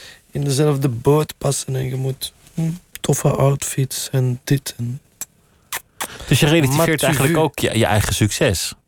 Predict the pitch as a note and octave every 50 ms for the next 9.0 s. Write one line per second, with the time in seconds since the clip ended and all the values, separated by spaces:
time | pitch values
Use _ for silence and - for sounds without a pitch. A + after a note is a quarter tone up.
0 | _ _ - - - - F3 A3+ E3 A2+ - - A#2+ - - - C3+ B2 A#2 G#2+
1 | A#2+ A#2+ B2 B2+ B2 - - G#2+ F#2+ F2+ F#2 F#2 - G#2+ G2 G2+ G2+ G2 F#2 -
2 | - G2 F2 - G#2+ F2+ - A#2 G#2+ G2 G2+ G2 F#2 G#2 F2+ G#2 G#2+ A2+ A2 A#2
3 | - E2+ E2 - - F#2 F2 F2+ F#2+ F#2+ F#2 D2+ F#2 F#2+ - F#2+ G#2 G#2 - -
4 | - - _ _ _ _ _ _ _ _ _ _ _ _ _ _ _ _ _ _
5 | _ _ _ _ _ _ _ _ _ _ _ - - G2 G2+ F#2+ F#2 F2 - -
6 | - - D3 C#3 B2 F#2+ E2+ - E2 D#2+ D#2 E2 D#2+ D#2 - - E2 - _ _
7 | - - - - - A2 G#2 G2+ G#2 B2+ A#2+ - - C3+ C#3+ D#3 C#3+ A2 G2+ -
8 | _ _ _ _ - G2+ - - A#2 A2+ A2+ G#2 - G#2+ G#2 G#2 G#2 G2+ - G2